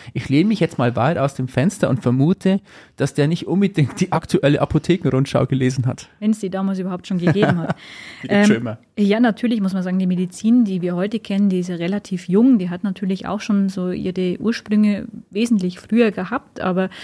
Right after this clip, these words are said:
Speaker 2: natürlich, äh, Ideologie, Religion und so weiter standen dem auch oft entgegen. Es war bis in die frühe Neuzeit nicht erlaubt, beispielsweise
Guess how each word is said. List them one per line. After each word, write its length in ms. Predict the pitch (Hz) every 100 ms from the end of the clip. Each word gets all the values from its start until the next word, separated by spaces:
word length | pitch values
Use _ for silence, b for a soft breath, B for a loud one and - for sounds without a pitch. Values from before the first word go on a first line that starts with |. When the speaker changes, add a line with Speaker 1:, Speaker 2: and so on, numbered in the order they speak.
| B B
Speaker 2:
natürlich, 500 | 185 - 214 226 -
äh, 160 | - - - -
Ideologie, 680 | - 226 233 220 208 233 247
Religion 840 | 220 196 220 190 202 233 262 254
und 160 | 226 214
so 100 | 208
weiter 300 | - 214 220
standen 340 | 214 208 214 208
dem 160 | 202
auch 140 | 190 180
oft 240 | - -
entgegen. 500 | 208 190 196 240 220
Es 260 | 202 196 -
war 240 | 185 190 B B B B -
bis 260 | 180 254
in 80 | 247
die 100 | 220
frühe 280 | 202 208 208
Neuzeit 560 | 190 185 226 - 220 208
nicht 180 | 214
erlaubt, 360 | 208 185 185 214
beispielsweise 920 | - 208 202 196 175 196 202 196 196